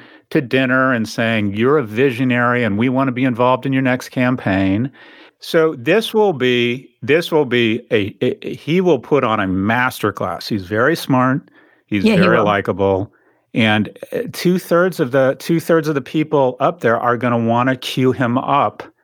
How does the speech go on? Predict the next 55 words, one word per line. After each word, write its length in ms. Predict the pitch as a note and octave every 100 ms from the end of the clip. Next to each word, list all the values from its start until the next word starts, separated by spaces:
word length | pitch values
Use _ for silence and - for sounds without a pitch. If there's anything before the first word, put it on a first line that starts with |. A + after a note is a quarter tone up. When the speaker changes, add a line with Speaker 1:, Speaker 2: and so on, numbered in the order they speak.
| _ _ _ _
Speaker 1:
for 340 | - A#2 A2+ A2+ A#2+
great 320 | G#2+ A#2 B2
comments. 720 | - C3 A2+ F2+ - - - - _ _ _ _ _ -
There 120 | C3+
will 100 | C3+
be 120 | C3+
a 60 | A#2+
p-, 160 | -
few 180 | - D3
people, 220 | E3 D3
I 40 | B2
Speaker 2:
And 80 |
Speaker 1:
don't, 80 | F#4
Speaker 2:
he's 100 | G4+
Speaker 1:
I 40 | A4
mean, 60 |
Speaker 2:
also 120 | - A3+
Speaker 1:
hopefully, 320 | F#3 F#3 C#3+
Speaker 2:
just 80 | -
good 80 |
at 240 | - C3+ -
it. 80 | - _ _
Speaker 1:
hopefully, 500 | - E3 E3 D#3 B2+ -
yeah, 200 | A#3 -
that's 240 | C3 -
right. 160 | E3+ A2
Hopefully, 340 | D3 C#3+ D3+
rep-, 300 | B2 C#3 -
people 240 | - C3+ A#2+
like 180 | G#2+
Representative 540 | C3 A2 G2+ A#2+ G2 F2+
Porter, 580 | - C3+ B2+ A#2+ A#2 A2+ - _ _ -
uh, 120 | G#2
rep-, 320 | G#2 A2+ A#2+ A#2+
you 100 | A#2
know, 180 | G2+ - -
A 260 | - C#3 C3+
O 100 | B2
C, 480 | - B2+ B2 B2 C#3
they'll 240 | D3 G3
be 120 | C#4
the 140 | A#3 E3
only 220 | D3+ D3+
ones 280 | C3+ B2+ B2
in 60 |
the 80 | A2+
room 260 | G#2 G#2 G2+
that 140 | -
actually 440 | A2 F#2+ - A2 E2+
say 340 | - G#2+ G2+
anything 440 | A2 B2 - C3 B2
and 80 |
hold 180 | G2+ G#2+
him 80 | G2+
accountable. 580 | G2+ A2+ A2+ A#2 C3+